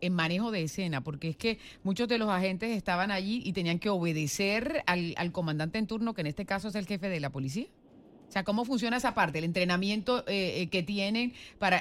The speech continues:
Es que a raíz de todos los incidentes que han sucedido en, en diferentes escuelas en los Estados Unidos,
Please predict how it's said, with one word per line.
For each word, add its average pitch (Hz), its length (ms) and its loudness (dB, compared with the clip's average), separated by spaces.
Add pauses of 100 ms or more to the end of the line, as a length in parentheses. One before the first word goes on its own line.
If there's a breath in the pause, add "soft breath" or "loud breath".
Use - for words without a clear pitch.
Es - 80 -6
que 240 100 -2
a 233 40 2
raíz 202 200 4
de 233 80 0
todos 226 260 -2
los 226 140 -4
incidentes 175 420 -4
que - 80 -4
han 208 60 -2
sucedido 190 540 -2
en, 170 340 -2
en 165 160 0
diferentes 156 460 -2
escuelas 190 280 0
en 226 40 2
los 185 100 2
Estados 170 360 -2
Unidos, 196 280 -2